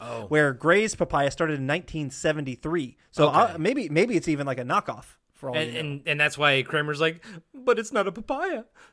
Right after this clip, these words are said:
Speaker 2: Exactly. He wants a, a real papaya. So
Speaker 1: What is
Speaker 2: um,
Speaker 1: a papaya, by the way?
Speaker 2: Well, papaya is a fruit.
Speaker 1: Okay, okay. So, so then how is that incorporated
Speaker 2: It's
Speaker 1: into
Speaker 2: fu-,
Speaker 1: the hot
Speaker 2: fun to say, fun to eat.
Speaker 1: <laughs>
Speaker 2: Papaya.
Speaker 1: How is it, how is it incorporated into the hot dog, though?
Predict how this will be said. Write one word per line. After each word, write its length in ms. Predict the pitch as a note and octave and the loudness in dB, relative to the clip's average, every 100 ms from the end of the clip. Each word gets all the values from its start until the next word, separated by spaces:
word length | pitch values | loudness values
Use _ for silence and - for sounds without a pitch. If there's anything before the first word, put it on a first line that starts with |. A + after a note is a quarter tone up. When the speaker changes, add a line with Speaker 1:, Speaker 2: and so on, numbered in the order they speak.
| - C3 - | -20 -14 -6
Speaker 2:
Exactly. 680 | D#3 C#3 E3 F3 B2+ A2 _ | -2 4 4 4 0 -8 _
He 80 | - | -8
wants 180 | C#3 C3+ | -6 -2
a, 60 | B2+ | -2
a 220 | B2 B2 | -2 -6
real 320 | A#2 C3 B2+ | -4 -2 -2
papaya. 440 | B2 B2 D3 B2 A2+ _ _ _ | -4 -6 -6 -6 -10 _ _ _
So 420 | - C#3+ C3 B2 _ _ _ _ _ _ _ - | -4 0 0 -4 _ _ _ _ _ _ _ -8
Speaker 1:
What 200 | G#3 D#4 | -4 -2
is 120 | D4+ | 2
Speaker 2:
um, 240 | D#3+ D#3 | 4 4
Speaker 1:
a 20 | D3 | 4
papaya, 400 | D#3 D3 F#3+ B3+ - | 4 4 2 -2 -6
by 140 | F3+ | -6
the 100 | F3 | -4
way? 280 | F3+ A3 G#3 _ _ _ _ _ _ - | -6 -8 -12 _ _ _ _ _ _ -4
Speaker 2:
Well, 100 | D#3 | -4
papaya 300 | D3+ F4 E4+ | 0 0 0
is 100 | C3 | -2
a 60 | |
fruit. 300 | - G#3 - _ F3 | -4 -4 -4 _ 2
Speaker 1:
Okay, 280 | F3+ A#2+ F#2 | 2 0 -8
okay. 260 | C3 C3 F#2+ | -10 -8 -4
So, 340 | - G3 D#3+ - _ _ - | 2 2 2 -14 _ _ -12
so 240 | - C3 | -8 -6
then 180 | B2+ C3+ | -4 -6
how 220 | B2+ E3+ F#3+ | -2 -4 -2
is 80 | |
that 100 | G3 | -6
incorporated 520 | E3+ D#3+ E3+ E3 C#3+ C#3+ | -6 -6 -4 -4 -4 -6
Speaker 2:
It's 100 | C#3 | 0
Speaker 1:
into 100 | A3+ | 0
Speaker 2:
fu-, 40 | |
Speaker 1:
the 0 | - | 2
hot 80 | D3 | 4
Speaker 2:
fun 120 | G#3 | 4
to 60 | G#3 | 4
say, 220 | - A#3+ | 6 6
fun 180 | C4 A#3+ | 6 2
to 60 | B3+ | 2
eat. 220 | C#4 - | -4 0
Speaker 1:
<laughs> 140 | G3 | 2
Speaker 2:
Papaya. 400 | D3 F3 G#3+ B2+ A3 - A#3+ C4 A3+ | 2 0 0 -2 -4 -4 -6 -8 -4
Speaker 1:
How 200 | D3 A#3 | 4 6
is 140 | C4 A#3 | 6 0
it, 60 | G3 | 0
how 220 | G#3+ B3 | 0 0
is 100 | A#3 | -2
it 140 | A#3 | -8
incorporated 480 | G#3 - G#3+ G#3+ F#3 | -8 -6 -4 -4 -6
into 200 | F#3 D#3+ | -8 -6
the 80 | D3 | -4
hot 200 | G3 G3 | -2 -4
dog, 200 | A2+ G2 | -4 -8
though? 200 | F#2+ E2 | -10 -14